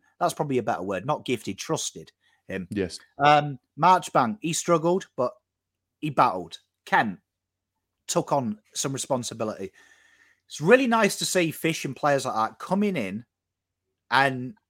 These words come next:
Speaker 1: making a go of it, making
Speaker 2: Yeah.
Speaker 1: a go of it. And whether Fisher, Dow are here next year, it's not for me to say, because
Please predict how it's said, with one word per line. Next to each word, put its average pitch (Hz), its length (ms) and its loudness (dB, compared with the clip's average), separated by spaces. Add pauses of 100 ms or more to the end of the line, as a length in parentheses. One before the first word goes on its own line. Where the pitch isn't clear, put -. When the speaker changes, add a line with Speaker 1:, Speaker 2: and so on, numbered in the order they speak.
(240)
Speaker 1:
making 143 380 0
a 120 60 -2
go 104 240 0
of 85 100 -10
it, 78 140 -16 (240)
making 135 420 2
Speaker 2:
Yeah. 90 60 6
Speaker 1:
a 80 40 -4
go 107 180 0
of 98 100 -4
it. 101 180 -2
And 139 140 -2 (320)
whether 208 640 8
Fisher, 208 680 2 (540)
Dow 170 440 8
are 143 100 0
here 151 260 -2
next 143 360 -4
year, 139 300 0 (400)
it's - 100 -10
not 170 200 2
for 156 80 -2
me 131 200 -2
to - 80 -18
say, 104 300 -2
because 131 340 -4